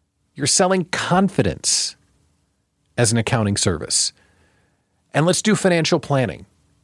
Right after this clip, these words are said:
If you're a financial planner, are you selling get rich? No. You gotta be careful about that stuff, a lot of rules.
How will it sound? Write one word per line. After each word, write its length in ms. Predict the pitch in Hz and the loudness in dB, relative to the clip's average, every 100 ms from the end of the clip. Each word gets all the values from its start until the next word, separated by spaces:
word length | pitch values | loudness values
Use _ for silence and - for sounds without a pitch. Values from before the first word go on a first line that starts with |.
| _ _ _ _ _ _ _ _ _ | _ _ _ _ _ _ _ _ _
If 220 | 135 123 | -2 0
you're 140 | 165 | -2
a 60 | 202 | -2
financial 420 | - 185 170 190 | -2 -2 0 -2
planner, 420 | - 151 127 104 - | -2 0 0 -2 -4
are 140 | 117 117 | -2 -2
you 260 | 113 131 | 0 -2
selling 600 | 190 - 165 156 156 139 | 0 0 0 0 0 0
get 220 | 98 127 - | 0 -2 -2
rich? 640 | 104 165 - - - - _ _ _ _ | 0 0 0 -4 -4 -8 _ _ _ _
No. 520 | 95 87 76 104 190 - _ _ _ _ _ _ - | -6 -4 -4 -2 -2 -4 _ _ _ _ _ _ -6
You 120 | 95 | 0
gotta 140 | 104 | 0
be 100 | 92 | 0
careful 320 | 90 123 - 92 | -2 -2 0 0
about 200 | 85 85 | 0 -2
that 160 | 85 | -6
stuff, 280 | - 95 98 | -2 -2 0
a 20 | |
lot 120 | 92 | 0
of 100 | 85 | 0
rules. 480 | 92 123 85 95 - | 2 2 2 -2 -4